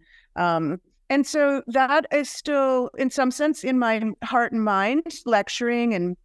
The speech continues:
going around the world and talking about that book, Black Holes, and, um, and the book Survival Guide. And then more recently, I don't know, I'm kind of noodling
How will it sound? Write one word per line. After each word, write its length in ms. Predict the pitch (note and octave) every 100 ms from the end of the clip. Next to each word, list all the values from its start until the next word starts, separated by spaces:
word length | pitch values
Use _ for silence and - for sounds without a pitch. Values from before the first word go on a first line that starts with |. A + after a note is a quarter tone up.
| -
going 240 | G3+ G3
around 320 | G3 G3+ G3+
the 180 | G3+ F#3+ -
world 300 | B3+ C4 A3+
and 100 | G#3
talking 340 | A#3 A#3+ B3+
about 320 | B3 A#3 A#3 -
that 200 | A3 -
book, 200 | A3+ A3
Black 240 | G#3+ G3+
Holes, 360 | A3+ G#3+ G#3+ - _ _ _ _ -
and, 420 | G3+ G3 F#3+ G3 -
um, 520 | G3 F#3+ F#3 F#3+ F#3 - _ _ -
and 340 | G3+ F#3 F#3+
the 60 | F#3+
book 160 | G3
Survival 400 | - G#3 G#3 G#3
Guide. 420 | G#3+ G#3 G3+ F#3+ -
And 200 | A#3 A#3+
then 180 | C4+ C4+ -
more 360 | C4 C4+ D4+ D#4+
recently, 600 | D4+ D4 D4+ - C#4 C#4
I 140 | - E4
don't 160 | -
know, 120 | F#4 D#4+
I'm 160 | B3
kind 280 | - D#4 D#4
of 80 | C4+
noodling 680 | C#4 C#4+ D4 C#4+ C#4 C#4